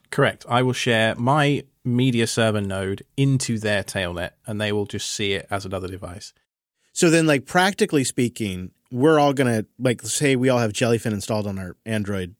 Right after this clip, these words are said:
Speaker 2: T V boxes or our, our I O S box. We're all gonna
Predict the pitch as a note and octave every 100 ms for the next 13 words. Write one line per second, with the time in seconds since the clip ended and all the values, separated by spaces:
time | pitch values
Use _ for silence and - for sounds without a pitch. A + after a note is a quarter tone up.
0 | _ - A2 G#2 F#2 E2+ E2+ - F2+ F#2
1 | F#2 E2+ - F#2+ F2+ - _ E2 F#2 F2+
2 | C#2+ - - _ _ _ _ _ - -
3 | - - _ _ _ _ _ C#3 C#3+ C#3+
4 | D3 A#2+